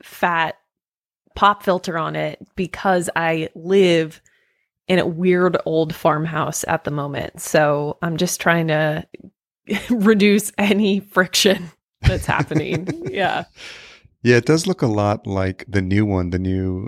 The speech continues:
Speaker 2: U S B only one. M V seven, I think that's, it is, right?
Speaker 1: I'm desperate to try it. I've been recommending it to clients a bunch, but I haven't used it yet.
Speaker 2: Yeah, that's my new go-to recommendation as well, just because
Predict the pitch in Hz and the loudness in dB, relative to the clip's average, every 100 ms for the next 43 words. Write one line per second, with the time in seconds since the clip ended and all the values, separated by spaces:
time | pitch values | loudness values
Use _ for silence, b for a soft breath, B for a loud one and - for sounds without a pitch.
0 | - 98 95 87 - 95 95 98 87 87 | -8 -4 -2 -2 -4 -4 -4 -4 -6 -8
1 | 90 - 120 117 107 117 98 90 87 87 | -2 2 4 4 4 2 2 -2 -4 -6
2 | - 85 - - - 90 87 - 104 - | -8 -10 -12 -16 -10 -6 -6 -6 -8 -12
3 | _ - 175 175 175 160 - 180 - - | _ 0 0 0 -4 -4 0 0 -2 -4
4 | 170 - 160 - 165 156 147 170 170 170 | -6 -4 -4 2 2 2 0 -2 -2 0
5 | 170 175 180 160 160 156 151 - - - | 0 0 0 0 0 -2 -2 -6 -8 -4
6 | 160 151 147 - 160 156 - - - - | -2 -2 -6 -4 -4 -2 -4 -4 -2 -2
7 | - - 156 151 - 165 160 156 160 160 | 0 0 0 0 -4 -6 -4 -4 -4 -4
8 | - 151 - 147 143 _ _ _ _ _ | -4 -2 0 0 -4 _ _ _ _ _
9 | _ _ _ _ 117 110 117 135 123 113 | _ _ _ _ 2 4 4 2 2 2
10 | 101 110 107 95 95 92 90 90 92 87 | 0 -2 -4 -4 -6 -8 -8 -8 -10 -8
11 | 95 98 95 - 117 117 92 - | -6 -6 -6 -8 -2 -2 0 -4